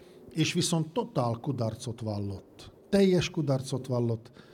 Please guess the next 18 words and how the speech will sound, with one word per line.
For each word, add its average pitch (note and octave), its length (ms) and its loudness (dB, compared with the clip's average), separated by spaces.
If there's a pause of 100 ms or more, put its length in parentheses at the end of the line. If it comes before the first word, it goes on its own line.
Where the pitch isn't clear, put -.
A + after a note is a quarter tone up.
(200)
ennek C3 340 0
a B2 40 0
bizonyos, D3 840 4 (720)
ö, A#2 300 2 (380)
magasztos, B2+ 800 -2
magas A#2+ 360 -4
művészetnek, B2 1000 -2
vagy G#2 140 -10
a G#2 40 -4
magas A2 380 -6
műveltségnek B2+ 960 2 (720)
a B2 180 2
behelyettesítési A#2+ 1160 2
programja. G2+ 600 -4 (640)
Tehát - 160 -10
nem A3 300 8
sikerült C#3 760 4 (680)
a B2 300 4